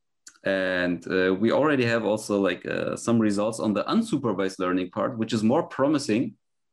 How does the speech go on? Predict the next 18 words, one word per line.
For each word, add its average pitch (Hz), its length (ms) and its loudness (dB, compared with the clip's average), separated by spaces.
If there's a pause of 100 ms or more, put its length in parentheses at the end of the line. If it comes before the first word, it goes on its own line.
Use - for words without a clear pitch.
(1080)
So, 110 360 2
um, 92 720 0
because 101 240 -4
we 107 140 2
realized 110 500 2
on 101 120 2
the 92 60 0
unsupervised 113 1200 -2
learning 98 320 2
part, 104 340 -2 (160)
there 110 220 0
was, 120 240 0
like, 95 200 2
classical 95 360 -2
supervised 139 560 -2
learning, 107 320 2
but, 92 240 0
um, - 480 -2